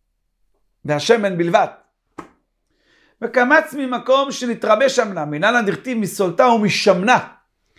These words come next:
מגרסה ומשמנה. ונותנו לתוך כלי שרת ומקדשו בכלי שרת. אז הגמרא שואלת,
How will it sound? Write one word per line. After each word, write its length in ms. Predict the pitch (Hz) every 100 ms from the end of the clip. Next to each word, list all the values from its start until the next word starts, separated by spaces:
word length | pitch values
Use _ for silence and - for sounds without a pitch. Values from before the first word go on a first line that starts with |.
| _ _ _
מגרסה 800 | 202 214 202 214 160 - 269 285
ומשמנה. 480 | 254 220 220 170 135 107 _ _ _ _ _ _ _ _ _ _ _ _ _ _ - 208
ונותנו 380 | 240 240 294
לתוך 340 | 302 269 269 -
כלי 200 | 233 254
שרת 340 | 226 220 247
ומקדשו 460 | 247 226 196 - 180
בכלי 280 | 151 147 127
שרת. 340 | - - -
אז 100 | 107
הגמרא 280 | 117 127 175
שואלת, 640 | - 135 185 147 117 _